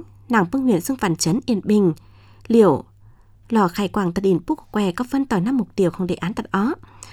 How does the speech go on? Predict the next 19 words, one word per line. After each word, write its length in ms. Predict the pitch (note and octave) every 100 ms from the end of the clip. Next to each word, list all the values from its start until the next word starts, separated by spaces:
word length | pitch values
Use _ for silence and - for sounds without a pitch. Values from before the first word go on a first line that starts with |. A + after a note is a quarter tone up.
| -
Họt 220 | - G3
cây 220 | - B3+ B3
tinh 140 | B3
mê 80 | B3+
tà 120 | B3+
đìn 220 | G3+ G3 D#3+
bút 220 | D4 C4+
què 160 | - G3
không 180 | E3+ F#3
cắt 120 | -
tỉnh 140 | - E3+
hóc 180 | C4 -
gượt 180 | - G3
đẩy, 260 | F#3+ E3+ C#3+ - - -
chế 120 | -
xếp 140 | C#4 -
bét 220 | C4 C4+
ban 220 | C4 C4+
tà 280 | C4+ G#3+ E3+